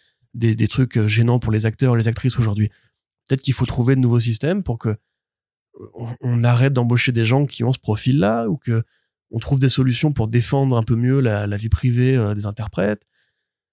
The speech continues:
Je sais pas, moi, j'ai, j'ai pas, en fait, de, de, de, de solution miracle, mais je remarque quand même que sur une année de super-héros, ça fait quand même pas mal de saloperies. Et voilà.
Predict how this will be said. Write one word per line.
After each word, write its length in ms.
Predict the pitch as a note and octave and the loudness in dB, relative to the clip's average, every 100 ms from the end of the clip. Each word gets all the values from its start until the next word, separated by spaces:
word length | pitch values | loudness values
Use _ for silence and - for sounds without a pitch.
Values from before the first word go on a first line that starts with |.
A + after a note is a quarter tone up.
| _ - | _ -4
Je 100 | C3+ | 0
sais 160 | D3 G#3+ | 0 2
pas, 140 | F#3 | 4
moi, 100 | C3 | 4
j'ai, 140 | C3 | 4
j'ai 100 | B2+ | 4
pas, 200 | C3+ F3+ | 4 4
en 60 | F3+ | 2
fait, 120 | D3 | 2
de, 100 | D3 | 0
de, 140 | B2+ C#3 | 0 0
de, 400 | B2 D3 B2+ C3+ | -2 -2 -2 -2
de 80 | B2+ | 0
solution 300 | C#3 B2+ C3+ | 0 0 0
miracle, 280 | B2+ F3 - | 0 0 0
mais 60 | |
je 60 | B2 | 2
remarque 280 | A#2+ D#3 - | 2 2 2
quand 80 | C3 | 0
même 100 | D3+ | 0
que 80 | |
sur 200 | A#2+ A2+ | -2 0
une 80 | A#2+ | 2
année 100 | B2+ | 2
de 60 | C3 | 0
super-héros, 420 | - A#2+ G#2+ D3 | -4 -2 -2 -2
ça 100 | D#3+ | -2
fait 140 | C3 | -2
quand 100 | A#2+ | -2
même 100 | A#2+ | -2
pas 80 | C3 | 0
mal 140 | E3+ D#3+ | 0 0
de 40 | |
saloperies. 420 | - A2+ A2 D3+ - _ _ _ _ _ _ _ | 2 2 2 -2 -4 _ _ _ _ _ _ _
Et 1160 | - A2 A2+ A#2 A2+ A2 G2+ - - - - B2 | -4 -2 2 2 0 -2 -4 -8 -14 -20 -20 -4
voilà. 320 | B2 G#2+ G#2 | 0 0 -2